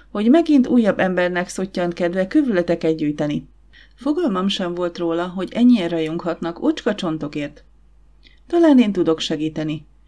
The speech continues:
Gyűjtőkoromban sok embert ismertem, akinek hasonló keftelései voltak.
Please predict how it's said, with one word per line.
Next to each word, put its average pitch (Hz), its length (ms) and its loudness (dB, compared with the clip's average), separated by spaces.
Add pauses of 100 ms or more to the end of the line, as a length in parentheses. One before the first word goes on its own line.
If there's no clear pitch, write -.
(260)
Gyűjtőkoromban 175 880 -2
sok 262 240 -2
embert 165 320 0
ismertem, 170 680 -6
akinek 196 400 -6
hasonló 226 460 -2
keftelései 165 720 -4
voltak. 156 460 -6